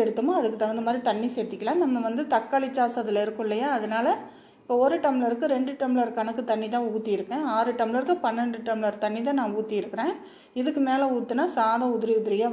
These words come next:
வராது. இப்போ அந்த தக்காளி சாஸும் கூட இருக்குல்ல, அதனால கரெக்ட் ஆகிரும். இப்போ வந்து உப்பு பார்த்துக்கிட்டு, உப்பு பத்தலைன்னா கொஞ்சம் நான் சேர்த்திக்கிறேன்.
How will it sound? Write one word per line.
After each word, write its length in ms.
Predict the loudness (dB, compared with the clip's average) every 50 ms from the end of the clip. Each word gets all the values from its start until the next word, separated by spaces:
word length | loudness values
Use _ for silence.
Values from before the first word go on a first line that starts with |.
| 2 2
வராது. 380 | 2 2 2 2 0 -2 -2 -2 -2 -4 -8 -16 -20 -20 -20 _ _ _ _ _ _ _ _ _ _ _ _ _ -10 -2
இப்போ 120 | 2 2 4
அந்த 120 | 4 2 2 2
தக்காளி 320 | 0 0 2 2 2 2 2 2 2
சாஸும் 380 | 2 2 2 0 -2 -2 0 0
கூட 120 | 2 2 2
இருக்குல்ல, 260 | 0 -2 -2 0 2 2 2
அதனால 260 | 2 0 0 0 0 0 0
கரெக்ட் 300 | 0 0 0 -2 -2 0 0
ஆகிரும். 420 | 2 2 0 0 0 0 0 -2 -2 -4 -6 -6
இப்போ 160 | -2 0 0 2
வந்து 160 | 2 2 2 2 0
உப்பு 220 | 0 -2 -6 -8 -4 0 2
பார்த்துக்கிட்டு, 460 | 2 2 2 0 -4 -6 -2 0 2 2 2
உப்பு 180 | 0 -4 -6 -6 -6
பத்தலைன்னா 420 | -6 -4 -4 -4 -4 -2 -4 -4 -2
கொஞ்சம் 240 | 0 0 2 2 2
நான் 160 | 2 0 0 0
சேர்த்திக்கிறேன். 560 | 0 0 -2 -2 -4 -2 -2 0 0 -2